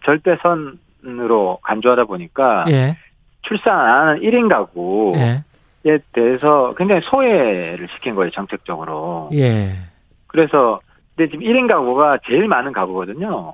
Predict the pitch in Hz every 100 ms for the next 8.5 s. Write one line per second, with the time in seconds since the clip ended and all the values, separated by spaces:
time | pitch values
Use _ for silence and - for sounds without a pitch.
0 | 139 117 117 175 _ _ _ _ - 147
1 | 143 127 107 117 123 113 - 117 120 113
2 | 98 - - 101 104 - - - 160 165
3 | 117 175 143 107 131 131 151 151 147 123
4 | 123 107 101 98 92 _ _ _ - 185
5 | 190 160 117 123 139 131 107 95 _ _
6 | _ _ _ - 110 107 - - - 156
7 | - 254 226 156 - - 202 - 101 -
8 | 143 117 117 139